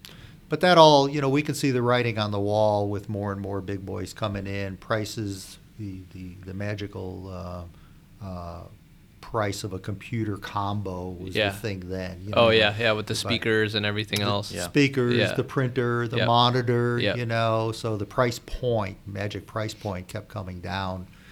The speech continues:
Speaker 2: Yeah.
Speaker 1: you know, and then they started throwing things into it, and, you know, it was, uh, it
Speaker 2: Mar-
Speaker 1: just wasn't gonna be profitable for
Speaker 2: Right,
Speaker 1: us.
Speaker 2: margins were being squeezed out, yeah.
Speaker 3: Yeah.
Speaker 1: Exactly.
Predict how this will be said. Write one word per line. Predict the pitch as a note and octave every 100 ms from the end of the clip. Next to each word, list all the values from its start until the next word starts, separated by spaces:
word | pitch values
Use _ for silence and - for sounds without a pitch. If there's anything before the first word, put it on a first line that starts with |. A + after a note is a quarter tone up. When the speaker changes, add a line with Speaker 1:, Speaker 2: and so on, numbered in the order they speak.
| - -
Speaker 2:
Yeah. | - A2+
Speaker 1:
you |
know, | G2+ F#2+
and | G2+
then | A2+ A#2
they | A2
started | - G2+ G2
throwing | - G#2 G2+ G2
things | G#2+ G#2 F#2+
into | G#2+ G2+ G2+
it, | G2 G2+
and, | F#2 - - - - - - -
you | A#2
know, | G#2 G2
it | A2 A2
was, | G#2+ G#2+ G2 - -
uh, | A2 G#2+ G#2+ A2
it | A#2
Speaker 2:
Mar- | A2
Speaker 1:
just | A#2 C#3+
wasn't | C3+ A#2+
gonna | B2 A2+
be | A#2
profitable | A#2 A#2 A2+ G2+ F2+ F#2+
for | -
Speaker 2:
Right, | G#2 A#2+
Speaker 1:
us. | C3
Speaker 2:
margins | A2 A2+ A2 G#2
were | G#2
being | G2+ G2+
squeezed | - G2+ G2+ -
out, | G2+ G2+ -
yeah. | A2+ G#2 A2
Speaker 3:
Yeah. | A#2
Speaker 1:
Exactly. | G#2+ A2 G#2+ - F#2+